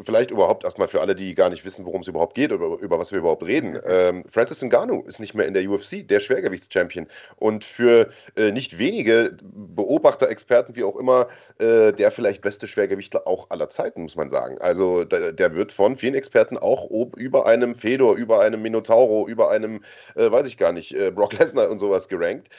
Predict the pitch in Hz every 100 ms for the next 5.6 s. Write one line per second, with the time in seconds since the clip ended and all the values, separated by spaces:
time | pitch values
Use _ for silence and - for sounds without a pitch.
0 | - - - 117 113 110 101 104 131 135
1 | 151 127 131 135 131 - 196 107 107 -
2 | 113 135 147 - 120 120 117 101 120 -
3 | 131 - 120 - 110 - - 117 190 120
4 | 107 - - 78 110 - 117 - 87 139
5 | - 160 156 170 196 -